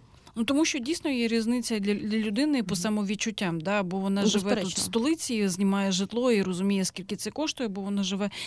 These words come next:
Speaker 1: в маленькому містечку в Черкаській області і м-, має, в принципі, навички якісного перекладача або перекладачки, але розуміє, що вона просто навіть не розуміє,
Speaker 2: Мгм.
Speaker 1: що може просити більше. Це, ну, це,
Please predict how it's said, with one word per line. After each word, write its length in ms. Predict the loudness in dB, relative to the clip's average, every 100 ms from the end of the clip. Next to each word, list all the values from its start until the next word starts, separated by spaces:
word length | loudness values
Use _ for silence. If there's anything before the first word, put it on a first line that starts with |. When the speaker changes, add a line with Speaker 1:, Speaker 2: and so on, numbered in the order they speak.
| -6
Speaker 1:
в 40 | 0
маленькому 380 | 2 2 2
містечку 500 | 4 2 0 -4 -4
в 80 | -4
Черкаській 520 | -4 -2 0 0 -2
області 800 | -2 0 0 -2 -4 -2 2 0 -2 -10 -4
і 120 | 0
м-, 120 | 0 0 -10 -10 -8 2
має, 400 | 4 4 4 2
в 40 |
принципі, 540 | 2 0 0 0 0 2 2 2 2
навички 380 | 2 2 0 0
якісного 500 | -2 0 0 2 0
перекладача 540 | 0 -4 -2 -2 -2 0
або 160 | -2
перекладачки, 680 | -2 -2 -2 -2 0 -2 -2
але 160 | -2 -2
розуміє, 420 | -4 -4 -2 0
що 180 | -2 -4 -6 -2
вона 140 | 0
просто 220 | 0 0
навіть 240 | 0 -2 -2
не 60 |
розуміє, 260 | -4 -2 0
Speaker 2:
Мгм. 60 | 0
Speaker 1:
що 100 | 0
може 180 | 0 -2
просити 320 | -4 -6 -4
більше. 340 | 0 0 -2
Це, 240 | -2 -2 0
ну, 140 | -2
це, 200 | -2 -4